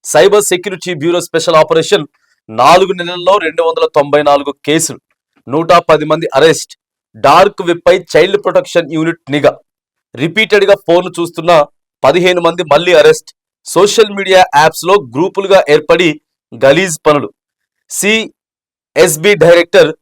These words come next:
షియా గోయల్ వెల్లడి చేస్తా ఉన్నారు. చైల్డ్ ఫోన్ చూసినా, అంటే below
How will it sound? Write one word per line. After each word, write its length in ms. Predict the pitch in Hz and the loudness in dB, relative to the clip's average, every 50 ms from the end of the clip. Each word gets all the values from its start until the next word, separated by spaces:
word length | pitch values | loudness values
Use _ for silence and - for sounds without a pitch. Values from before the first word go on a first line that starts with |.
| _ _ _ _ _ _ - | _ _ _ _ _ _ -16
షియా 300 | - - 170 180 190 202 | -10 -4 0 2 4 4
గోయల్ 360 | 190 175 165 170 175 180 175 135 | 4 4 4 4 4 4 2 0
వెల్లడి 320 | 143 147 160 165 160 151 | 0 0 0 0 0 -2
చేస్తా 220 | 143 - - 156 147 | -2 -2 -2 -2 -2
ఉన్నారు. 320 | 147 147 151 175 214 240 _ - - - | -2 -2 -2 -4 -4 -6 _ -8 -4 0
చైల్డ్ 300 | 165 185 214 214 214 - - - | 0 0 0 0 -2 -4 -4 -2
ఫోన్ 240 | 165 165 175 175 185 170 170 - | -2 -2 -2 -2 -4 -6 -8 -6
చూసినా, 460 | 160 151 143 - 156 151 170 190 220 - - _ _ _ _ _ _ _ _ _ _ _ _ - | -8 -8 -8 -6 -2 0 2 2 2 0 -4 _ _ _ _ _ _ _ _ _ _ _ _ -10
అంటే 340 | 123 143 156 208 202 175 175 | -6 -2 0 2 2 2 0
below 520 | 180 127 123 170 185 202 202 190 180 - | -2 -4 -4 0 2 2 2 2 2 -2